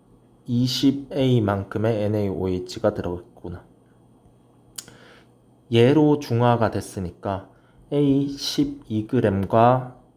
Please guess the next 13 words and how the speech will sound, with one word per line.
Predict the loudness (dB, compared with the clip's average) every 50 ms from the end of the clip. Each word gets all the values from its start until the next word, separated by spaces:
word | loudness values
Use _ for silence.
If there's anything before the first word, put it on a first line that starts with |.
| _ _ _ _ _ _ -20 -20 -8
들어있는 | -4 2 4 4 4 4 2 0 0 0
아세트산과 | -2 -2 -2 -2 -4 -4 -6 -8 -8 -6 -4 -4 -4 -4
똑같은 | -6 -6 -6 -6 -6 -6 -4 -2 -2
양이 | -2 -2 -2 -4
되겠습니다. | -6 -6 -8 -8 -12 -10 -8 -6 -6 -6 -6 -8 -14 -18 _ _ _ _ _ _ _ _ _ _ _ _ _ _ _ _ _ _ _ -20 -20 _
그 | -2 2
다음에 | 2 4 4 4 2 2 0 -2 -8 -14 -20 -20 -20 -20 -20 _ _ _
B를 | -6 -2 2 4 4 6 4 4 2 0 -2
X, | -4 -4 -6 -10 -8 -6 -4 -4 -4 -4 -8 -14 _ _ _ _ _ _ _ _ _ _ _ _ -6
비엑스 | -2 0 2 2 2 2 0 0 -2 -6 -6 -2
그램에 | 0 2 2 2 2 2 0 0
물 | -2 0 0 2 4 4
넣어서 | 6 6 4 4 2 2 4 4 4 2 0 -6 -16 -14